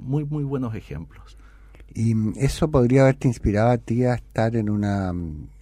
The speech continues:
Speaker 2: disciplina clínica.
Speaker 1: De hecho, yo pensaba ser nefrólogo y además, eh, eh, me gustaba mucho la medicina intensiva. Eh, durante mis años de internado era de los tipos que vivía en el hospital. Me pasaba del turno de una cosa al turno de la otra cosa y luego al turno de la otra cosa,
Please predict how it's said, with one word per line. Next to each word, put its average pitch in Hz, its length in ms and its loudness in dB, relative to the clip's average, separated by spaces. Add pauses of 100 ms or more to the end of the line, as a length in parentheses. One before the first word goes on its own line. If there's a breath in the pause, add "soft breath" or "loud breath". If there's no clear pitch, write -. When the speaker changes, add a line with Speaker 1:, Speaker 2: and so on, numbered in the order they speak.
(120)
Speaker 2:
disciplina 95 720 -6
clínica. 104 540 -4 (200 loud breath)
Speaker 1:
De 127 240 0
hecho, 143 240 -2
yo 139 280 -2
pensaba 131 460 -4
ser 127 240 -8
nefrólogo 127 640 -2
y 127 80 0
además, 131 360 -2 (340 loud breath)
eh, - 200 -12 (300)
eh, 85 240 -10 (280)
me 101 160 -6
gustaba 107 320 -6
mucho 110 260 -6
la 104 80 -2
medicina 98 420 -6
intensiva. 123 720 -4 (380 loud breath)
Eh, - 220 -16
durante 107 420 -6
mis 101 200 -6
años 117 220 -6
de 117 60 -4
internado 117 600 -6
era 113 180 -4
de 113 100 -2
los 104 120 -8
tipos 120 300 -8
que - 120 -10
vivía 110 360 -2
en 117 80 -2
el 113 80 -4
hospital. 113 460 -4
Me 101 100 -6
pasaba 104 380 -6
del 101 160 -4
turno 110 320 -6
de 107 60 -2
una 104 180 -4
cosa 117 420 -4
al 110 120 -4
turno 110 340 -6
de 101 80 -4
la 104 100 -2
otra 107 220 -4
cosa 113 340 -4
y - 20 -4
luego 107 320 -2
al 101 140 -4
turno 110 300 -2
de 107 80 -2
la 107 100 0
otra 139 200 0
cosa, 135 340 -2